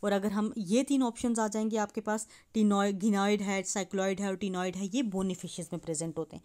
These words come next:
ठीक है। टोटल हमारे पास चार तरह के स्केल होते हैं। प्लिकॉइड स्केल किस में होंगे, हमारे पास कार्टिलेजिनस फिशेस में। ये चीज़ आप प्लिकॉइड का ही याद रखो, बाकी ये तीन याद रखने की ज़रूरत नहीं है, क्योंकि प्लिकॉइड एक, एक अलग टाइप की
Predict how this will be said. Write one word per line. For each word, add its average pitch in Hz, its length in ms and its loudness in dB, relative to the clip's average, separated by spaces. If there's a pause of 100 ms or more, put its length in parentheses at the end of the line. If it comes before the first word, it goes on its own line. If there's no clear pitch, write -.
(280)
ठीक 214 140 -2
है। 302 80 4 (240)
टोटल 208 220 4
हमारे 220 260 2
पास 233 140 -4
चार 208 280 2
तरह 240 140 -2
के 240 120 -2
स्केल 247 280 0
होते 247 220 -2
हैं। 311 180 0 (420)
प्लिकॉइड 226 600 4
स्केल 262 380 2
किस - 260 -4
में 233 100 0
होंगे, 190 420 -2
हमारे 170 380 -2
पास 185 480 2
कार्टिलेजिनस 165 920 -2
फिशेस 160 360 -8
में। 196 200 4 (420)
ये 247 120 6
चीज़ 285 160 2
आप 277 120 4
प्लिकॉइड 262 400 4
का 277 80 4
ही 277 200 4
याद 247 180 2
रखो, 254 220 0
बाकी 208 240 0
ये 220 120 0
तीन 226 200 0
याद 208 180 0
रखने 214 240 -2
की 226 80 -2
ज़रूरत 208 300 -2
नहीं 262 100 0
है, 262 160 -8
क्योंकि 226 240 -2
प्लिकॉइड 208 440 0
एक, 240 220 -6
एक 226 280 2
अलग 220 260 0
टाइप 226 200 0
की 240 300 -4